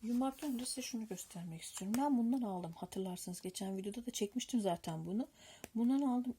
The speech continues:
İnanılmaz güzel su çekiyor. Sıkarken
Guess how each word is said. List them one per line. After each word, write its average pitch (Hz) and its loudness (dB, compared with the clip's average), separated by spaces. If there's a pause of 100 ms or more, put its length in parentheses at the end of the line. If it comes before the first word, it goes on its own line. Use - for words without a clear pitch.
İnanılmaz 214 4
güzel 185 0
su 180 -6
çekiyor. 170 -6
Sıkarken 196 -4